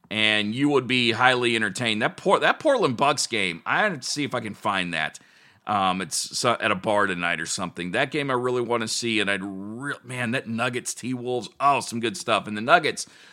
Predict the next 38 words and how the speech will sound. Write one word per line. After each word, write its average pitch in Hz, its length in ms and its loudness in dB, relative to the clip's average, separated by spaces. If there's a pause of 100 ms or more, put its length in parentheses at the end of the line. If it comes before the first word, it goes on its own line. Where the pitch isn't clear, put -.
(160)
uh, - 60 2
will 110 240 6
be, 123 340 -2
will 120 260 0
be 120 200 -4
here 117 280 0
in 110 120 0
Oklahoma 110 460 -2
City 101 500 -2 (380)
coming 123 280 2
up 113 220 4
in, 107 200 2
uh, 98 200 4
the 98 80 -4
next 110 300 2
few 110 200 -4
nights. 98 380 0
Let's 107 120 -10
talk 185 200 4
about 165 180 2
Kevin 170 240 2
Durant 156 460 0
since 143 260 -4
it's 131 160 -8
mandatory 147 720 0
because 120 520 2
Oklahoma 131 460 -2
City 131 300 -4
playing 120 500 0 (460)
Golden 127 340 2
State 160 420 0
tonight, 135 600 2
and 117 340 4
it 110 40 -4
was 113 120 -2
another 123 280 0
topic 127 460 2
around 107 540 0